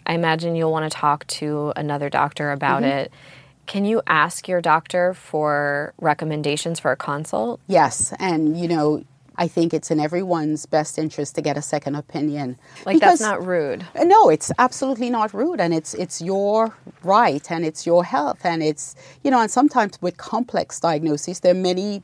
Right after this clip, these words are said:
Speaker 2: alternative treatments, and it's, you know, within your right to get a second opinion.
Speaker 1: So if you go to a new doctor and you do what we've talked about, you've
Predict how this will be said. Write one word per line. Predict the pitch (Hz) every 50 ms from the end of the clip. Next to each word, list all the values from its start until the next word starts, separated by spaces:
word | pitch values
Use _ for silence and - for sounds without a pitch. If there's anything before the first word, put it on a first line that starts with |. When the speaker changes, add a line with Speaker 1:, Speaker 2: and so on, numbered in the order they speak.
| - - -
Speaker 2:
alternative | - 185 175 165 - 226 208 240 226 - 165 - -
treatments, | - - 170 156 - 147 139 131 139 -
and | 160 156 160
it's, | 143 - - - - - - - - - - - _ _ -
you | 196 190 175
know, | 175 156 156 165 165
within | - 185 190 - - 202 202 208
your | 202 208
right | 185 220 240 208 151 -
to | -
get | - 147 143
a | 147 143
second | - - 151 - 151 147
opinion. | 135 - - - 156 139 131 127 - 127 139 - _ - - - -
Speaker 1:
So | - - 269 262 - - _ _ _ _ _ _ _ _ _ _ _ -
if | 302 294 - -
you | 453 453 -
go | - 269 247 240 226 220 220 220
to | - - - 220 202 196
a |
new | 190 185 180
doctor | 170 165 143 147 - - 151 151
and | 151 - - 165 175
you | 165 165 165
do | 160 175 175 180 175
what | 175 165 -
we've | 156 165 -
talked | - - 147 139 - -
about, | 147 151 147 143 143 135 - -
you've | - 156 151 151 151 151 151 147 -